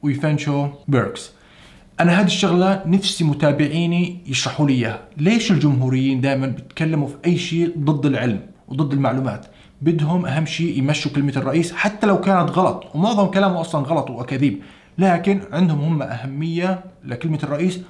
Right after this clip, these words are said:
فوق صحة الناس وفوق العلم. مين هلأ مهم بالنسبة للكورونا فيروس؟ أنثوني فاوتشي ولا دونالد ترامب؟ أصلًا دونالد ترامب هلأ بطل يتكلم أصلًا عن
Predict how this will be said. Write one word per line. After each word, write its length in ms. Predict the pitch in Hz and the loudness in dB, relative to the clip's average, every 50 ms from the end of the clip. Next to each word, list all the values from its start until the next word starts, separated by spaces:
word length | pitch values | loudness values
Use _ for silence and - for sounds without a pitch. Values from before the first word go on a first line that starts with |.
| - - | -12 -4
فوق 260 | - 196 202 190 - | 0 2 2 2 0
صحة 320 | - - 160 - - 170 165 | 0 -2 -2 -2 -2 -2 -2
الناس 480 | 170 160 170 185 196 220 233 - - - - - - - - _ - | 0 0 2 2 2 2 0 -2 -6 -12 -16 -20 -20 -20 -18 _ -8
وفوق 360 | 143 127 - 170 170 175 170 | -6 0 2 2 4 4 2
العلم. 380 | 151 135 110 113 120 104 95 - - - - - - - - - _ - - | 2 0 0 0 -2 -4 -4 -8 -14 -20 -20 -20 -20 -20 -20 -20 _ -6 0
مين 240 | 170 202 240 233 208 | 2 4 6 6 4
هلأ 280 | 185 196 202 196 185 151 | 4 4 4 4 2 0
مهم 420 | 147 143 139 127 170 185 185 185 180 - - - - _ - | -2 -4 -4 -2 0 2 2 2 0 -2 -10 -18 -20 _ -12
بالنسبة 400 | 143 135 143 156 165 160 - 151 | -6 -4 -2 -2 -2 -2 -2 -2
للكورونا 360 | 139 127 - - 131 127 123 | -2 -2 -2 -2 -2 0 0
فيروس؟ 360 | 113 107 101 98 - - - - - - - - - - | -2 -2 -4 -6 -8 -12 -16 -20 -20 -20 -16 -6 0 2
أنثوني 280 | 196 202 190 202 185 | 2 4 4 4 2
فاوتشي 420 | 175 - 190 190 190 190 214 214 214 - - - - | 2 2 0 0 0 0 -2 -2 -4 -6 -8 -8 -2
ولا 180 | 143 151 151 147 | 0 2 2 4
دونالد 280 | 147 147 143 131 123 | 2 2 2 0 -2
ترامب؟ 200 | - - 107 101 - - - | -4 -6 -10 -10 -10 -12 -8
أصلًا 240 | - 170 - - 175 | -6 -6 -2 -2 0
دونالد 260 | 165 185 185 180 165 | 0 2 2 0 0
ترامب 200 | 170 - 175 156 | -2 -2 -2 0
هلأ 200 | 160 175 175 175 | 2 2 4 4
بطل 500 | 160 139 139 139 160 165 - - 143 135 | 2 2 0 0 0 0 0 -2 -2 -2
يتكلم 440 | 135 131 - - - 175 165 147 139 | -2 -4 -6 -2 0 2 2 2 0
أصلًا 360 | 135 - - 147 - - 120 | -4 -8 -10 -10 -6 -6 -4
عن 240 | 110 117 123 120 120 | -4 -4 -4 -6 -8